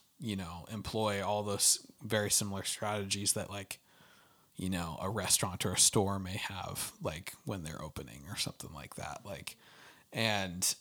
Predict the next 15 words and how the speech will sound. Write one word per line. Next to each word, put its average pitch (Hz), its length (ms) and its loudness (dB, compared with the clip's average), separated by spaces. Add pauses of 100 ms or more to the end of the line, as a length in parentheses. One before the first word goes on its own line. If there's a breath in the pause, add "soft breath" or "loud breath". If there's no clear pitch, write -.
(160)
it's, - 320 6
uh, 98 440 2 (640)
I 123 100 4
don't 151 120 8
know, 151 180 10
it 131 140 6
just 139 240 8
gives 147 240 8
me 139 120 6
pause 98 640 6 (200)
'cause, 107 480 8 (360 soft breath)
and 127 100 6
I 127 80 10
think 165 320 8
I, 127 160 6